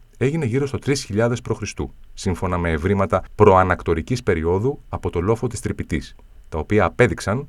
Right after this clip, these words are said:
ανεπτυγμένο οικισμό εκείνης της εποχής σε αυτό το σημείο και στον οποίο μάλιστα γινόταν επεξεργασία οψιανού, αυτού του είδους φυσικού γυαλιού, και χύτευση χαλκού, αλλά και υπήρχαν κεραμικά αντικείμενα, τα οποία απεδείκνυαν επικοινωνία της περιοχής με τις Κυκλάδες.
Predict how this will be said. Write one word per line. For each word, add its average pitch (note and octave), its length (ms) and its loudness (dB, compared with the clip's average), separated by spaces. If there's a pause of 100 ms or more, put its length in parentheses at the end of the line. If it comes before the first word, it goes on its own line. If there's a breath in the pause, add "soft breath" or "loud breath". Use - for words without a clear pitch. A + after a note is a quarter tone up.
(120)
ανεπτυγμένο E2 680 0
οικισμό D#2 400 -4
εκείνης D2 300 -6
της - 100 -16
εποχής - 480 -8
σε - 200 -4
αυτό D2+ 160 -4
το C#2 100 -6
σημείο D#2 480 -6
και - 80 -2
στον G2 160 2
οποίο F3+ 240 4
μάλιστα B2 640 2
γινόταν C3+ 520 0
επεξεργασία F2+ 800 -2
οψιανού, F#2+ 720 0 (120)
αυτού D#2 220 -4
του A#2 100 0
είδους A#2+ 220 0
φυσικού - 400 -4
γυαλιού, G#2 440 2 (260 soft breath)
και E2 100 -2
χύτευση C3 440 -2
χαλκού, G2 500 -2 (120)
αλλά E2+ 200 4
και D#2+ 140 0
υπήρχαν C3+ 360 0
κεραμικά G#2 520 0
αντικείμενα, F2 680 -2 (180)
τα - 100 -6
οποία G2+ 380 0
απεδείκνυαν E2+ 840 -2
επικοινωνία F2+ 600 -2
της - 100 -4
περιοχής D2+ 380 -4
με A2+ 80 -2
τις - 100 -6
Κυκλάδες. C#2+ 560 0